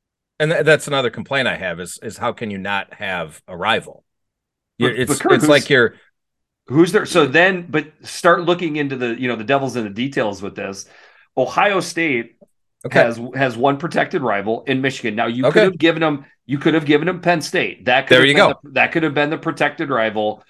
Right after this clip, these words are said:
Speaker 1: Here, I'll give you another
Speaker 2: Oh.
Speaker 1: one. Michigan State has one protected rival. Give them Michigan State.
Speaker 2: Could have been. Could have been. Tho-, those are the,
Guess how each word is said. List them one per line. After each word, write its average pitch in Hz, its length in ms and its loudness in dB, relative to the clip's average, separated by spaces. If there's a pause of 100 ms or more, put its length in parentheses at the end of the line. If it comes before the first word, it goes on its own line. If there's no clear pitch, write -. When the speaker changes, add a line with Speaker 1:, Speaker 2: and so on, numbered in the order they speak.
(100)
Speaker 1:
Here, 143 160 4
I'll 151 100 6
give 185 120 6
you 170 60 4
another 226 200 6
Speaker 2:
Oh. - 40 4
Speaker 1:
one. 104 180 -2
Michigan 165 340 -2
State - 300 0
has 131 180 -6
one 117 160 -6
protected 107 400 -6
rival. 90 260 -4 (460)
Give 143 140 4
them 160 160 2
Michigan 147 280 -4
State. - 280 -8 (600)
Speaker 2:
Could 127 100 2
have 131 80 -2
been. 101 260 0 (360)
Could 123 100 0
have 123 100 -2
been. 110 260 -2
Tho-, 147 300 2 (280)
those 151 600 2
are 143 600 0
the, 117 300 -6